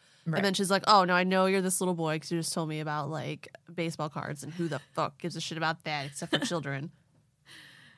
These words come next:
Speaker 1: And
Speaker 2: And
Speaker 1: then
Speaker 2: then she just falls into this
Speaker 1: Yeah.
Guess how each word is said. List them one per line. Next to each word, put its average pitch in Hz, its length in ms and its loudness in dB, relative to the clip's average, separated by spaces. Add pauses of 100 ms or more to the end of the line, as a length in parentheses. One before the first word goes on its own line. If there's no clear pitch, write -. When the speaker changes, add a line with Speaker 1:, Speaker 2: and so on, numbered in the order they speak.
(580)
Speaker 1:
And 190 100 8
Speaker 2:
And 180 80 6
Speaker 1:
then 190 80 6 (160)
Speaker 2:
then 190 60 -2
she 196 180 -4
just 196 180 0
falls 190 280 2
into 196 180 0
this - 480 0
Speaker 1:
Yeah. 175 280 2